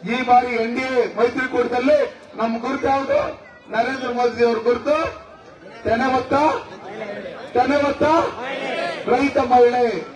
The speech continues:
ಈ ಸಿಂಬಲ್ ಓಟ್ ಹಾಕ್ಬೇಕು. ಅದಕ್ಕೋಸ್ಕರ ನೀವೆಲ್ಲರೂ ಹೋಗಿ ಮನೆಗಳಲ್ಲೆಲ್ಲ ಹೇಳ್ಬೇಕು.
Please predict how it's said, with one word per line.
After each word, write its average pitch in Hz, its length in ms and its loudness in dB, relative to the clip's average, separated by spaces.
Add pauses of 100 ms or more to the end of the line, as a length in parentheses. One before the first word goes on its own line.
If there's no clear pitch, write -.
(180)
ಈ 277 180 2
ಸಿಂಬಲ್ 269 400 0
ಓಟ್ 247 280 2
ಹಾಕ್ಬೇಕು. 226 800 2 (120)
ಅದಕ್ಕೋಸ್ಕರ 277 580 -2
ನೀವೆಲ್ಲರೂ 269 640 -2
ಹೋಗಿ 277 180 0
ಮನೆಗಳಲ್ಲೆಲ್ಲ 277 680 -2
ಹೇಳ್ಬೇಕು. 277 840 -2